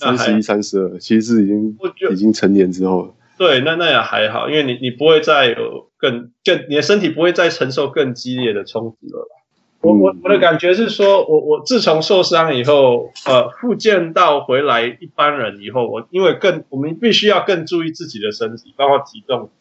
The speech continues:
Speaker 1: 核心力量啊什么。所以我觉得长远来讲，反而是一件更健康的事啊。你有这种感觉吗？
Speaker 2: 是啊，
Speaker 1: 就是
Speaker 2: 是啊，就是
Speaker 1: 不可能做超过四十五分钟什么嘛。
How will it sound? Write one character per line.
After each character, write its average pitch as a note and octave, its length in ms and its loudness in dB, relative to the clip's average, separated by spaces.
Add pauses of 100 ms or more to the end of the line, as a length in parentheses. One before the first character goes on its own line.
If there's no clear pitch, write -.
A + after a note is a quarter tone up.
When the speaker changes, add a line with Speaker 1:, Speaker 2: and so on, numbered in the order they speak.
(960)
Speaker 1:
核 A#2+ 140 -4
心 C3 380 -4
力 B2 140 -2
量 A2 280 -4
啊 G2 160 -8
什 - 160 -18
么。 - 220 -20 (340)
所 F#3+ 160 2
以 F#3+ 60 4
我 D3 120 4
觉 D#3+ 160 2
得 D#3+ 280 2 (120)
长 E3 280 0
远 D3+ 140 2
来 B2+ 160 2
讲， A#2 280 -2
反 G#2+ 180 -2
而 G#2+ 100 -4
是 C3+ 180 -2
一 B2 40 -2
件 B2 240 0
更 A#2+ 220 0
健 G#2+ 220 -4
康 G2 240 -10
的 F#2+ 100 -12
事 - 240 -12
啊。 - 100 -16
你 C3 100 -4
有 B2+ 100 4
这 A#2 60 2
种 - 160 4
感 A2+ 240 -2
觉 G#2+ 120 -6
吗？ - 100 -14 (440)
Speaker 2:
是 - 260 -2
啊， G2+ 140 4
Speaker 1:
就 - 140 -6
是 - 140 -8
Speaker 2:
是 G2 60 -2
啊， F2 80 -10 (100)
就 A#2 120 -2
是 - 0 -
Speaker 1:
不 G#2+ 120 2
可 D#3+ 180 -2
能 B2+ 220 -2 (320)
做 F#3 240 4
超 E3+ 220 0
过 F3 140 -2
四 E3 200 -8
十 - 160 -8
五 A#2 120 -8
分 A2 180 -6
钟 G#2 180 -10
什 - 120 -16
么 - 200 -20
嘛。 - 80 -20